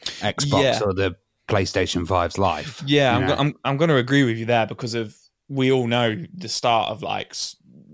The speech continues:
Speaker 2: especially these days, the start of a new generation, the games tend to be very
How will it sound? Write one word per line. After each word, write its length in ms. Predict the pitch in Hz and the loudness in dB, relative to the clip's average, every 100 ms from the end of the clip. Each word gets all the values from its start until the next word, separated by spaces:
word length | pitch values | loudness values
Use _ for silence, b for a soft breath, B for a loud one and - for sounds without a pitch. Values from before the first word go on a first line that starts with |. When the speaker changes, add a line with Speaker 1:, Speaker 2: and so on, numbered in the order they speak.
| - | -12
Speaker 2:
especially 680 | 113 113 - - 127 113 107 | -12 -10 -10 -2 -2 -2 -4
these 220 | 117 113 | -4 -4
days, 240 | 104 104 | -6 -6
the 40 | 107 | -6
start 240 | - 113 | 0 0
of 80 | 131 | 0
a 40 | |
new 160 | 180 113 | -4 -6
generation, 540 | 117 110 113 113 113 | -6 -4 -4 -4 -8
the 60 | 117 | -6
games 340 | 123 120 117 | -2 -2 -2
tend 260 | - 117 113 | -6 -6 -8
to 80 | - | -10
be 380 | - 117 110 110 b b b b b _ _ | -4 -2 -2 -8 b b b b b _ _
very 360 | 131 123 117 | -2 0 0